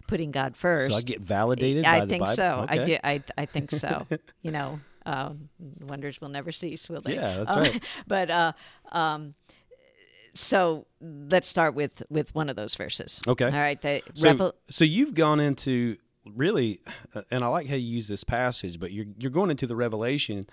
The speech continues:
Speaker 1: Mm-hmm.
Speaker 2: and you're really talking from the perspective of Jesus talking to the church in Ephesus.
Speaker 1: Mm-hmm.
Speaker 2: And if you guys read through the Revelation, I'm sure you have, um, Jesus talks to seven churches
Speaker 1: Mm-hmm.
Speaker 2: in the Revelation. These are Jesus' letters, hey, to the church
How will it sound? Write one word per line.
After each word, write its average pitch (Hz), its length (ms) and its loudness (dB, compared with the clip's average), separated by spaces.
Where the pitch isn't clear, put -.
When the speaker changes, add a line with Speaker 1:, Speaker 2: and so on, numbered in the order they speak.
Speaker 1:
Mm-hmm. 180 280 -2
Speaker 2:
and 120 120 2
you're 120 100 0
really 147 200 0
talking 123 420 -2
from 110 240 -4
the 101 80 -4
perspective 104 560 -6
of - 180 -20
Jesus 127 440 0
talking 120 400 -2
to 113 100 -4
the 95 100 -6
church 110 260 -4
in - 100 -12
Ephesus. 151 640 -2
Speaker 1:
Mm-hmm. 208 80 -6
Speaker 2:
And 113 100 -2
if 95 200 -6
you 113 280 -12
guys 117 320 2
read 107 240 0
through 110 220 -2
the 98 160 -8
Revelation, 98 640 -2
I'm 90 120 -8
sure - 160 -6
you 78 160 -6
have, 104 380 2
um, 95 360 -6
Jesus 117 560 0
talks 131 460 2
to 110 140 -2
seven 127 480 2
churches 104 640 -2
Speaker 1:
Mm-hmm. 175 320 -10
Speaker 2:
in 104 120 0
the 131 60 2
Revelation. 98 640 0
These 104 180 -4
are 101 80 -2
Jesus' 117 600 0
letters, 104 520 0
hey, 107 160 -2
to 98 140 -8
the 90 100 -4
church 110 420 -2